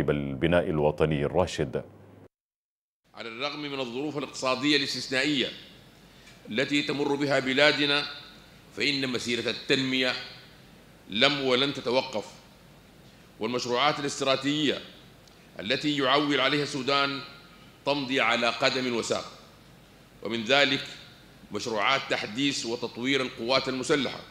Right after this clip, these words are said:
Speaker 2: وبناء قدراتها وإكمال جاهزيتها المادية والمعنوية،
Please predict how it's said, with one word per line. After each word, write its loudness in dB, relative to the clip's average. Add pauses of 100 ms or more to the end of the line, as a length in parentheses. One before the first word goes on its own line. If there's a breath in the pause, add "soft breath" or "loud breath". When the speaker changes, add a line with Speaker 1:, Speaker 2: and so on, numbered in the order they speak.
(760 soft breath)
Speaker 2:
وبناء 2
قدراتها 0 (840 loud breath)
وإكمال 0
جاهزيتها 2
المادية 0
والمعنوية، 2